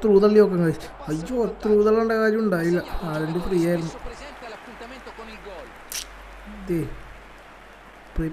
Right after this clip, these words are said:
പ്ലാൻഡ് മൂവ് ആയിപ്പോയി. Already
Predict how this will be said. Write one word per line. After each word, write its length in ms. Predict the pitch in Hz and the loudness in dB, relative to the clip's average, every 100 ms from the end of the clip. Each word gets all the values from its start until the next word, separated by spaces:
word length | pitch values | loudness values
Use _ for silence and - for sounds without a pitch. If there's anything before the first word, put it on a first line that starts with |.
| - | -4
പ്ലാൻഡ് 340 | 170 170 175 185 | -2 0 0 0
മൂവ് 180 | 202 180 | 2 4
ആയിപ്പോയി. 280 | 165 160 147 - - - - - - - - - - - - - - - - - - - - - - - - - - - - - - - - 180 | 2 -2 -10 -12 -16 -14 -14 -16 -18 -20 -20 -20 -20 -20 -20 -20 -20 -20 -20 -20 -20 -20 -20 -20 -20 -20 -20 -20 -20 -20 -20 -20 -20 -20 -18 -14
Already 300 | 151 156 160 | -10 -4 -2